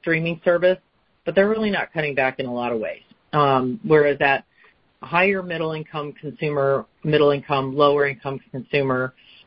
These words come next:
they are evaluating, <clears throat> "Where do I shop?" And in many cases, they're, um, while we all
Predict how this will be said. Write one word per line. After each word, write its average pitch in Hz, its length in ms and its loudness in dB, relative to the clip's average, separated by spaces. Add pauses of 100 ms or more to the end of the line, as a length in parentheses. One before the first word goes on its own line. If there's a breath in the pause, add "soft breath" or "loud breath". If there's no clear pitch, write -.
(120)
they 175 400 4
are 143 460 -6 (640)
evaluating, 143 880 -4 (180)
<clears throat> 214 580 2 (480)
"Where 165 220 0
do 190 100 -2
I 143 160 -2
shop?" 127 320 -10 (1080)
And 147 140 -8
in 151 100 -6
many 160 200 -6
cases, 143 560 -4
they're, 139 340 2 (800 soft breath)
um, 135 340 0
while 151 220 4
we 151 140 0
all 170 340 2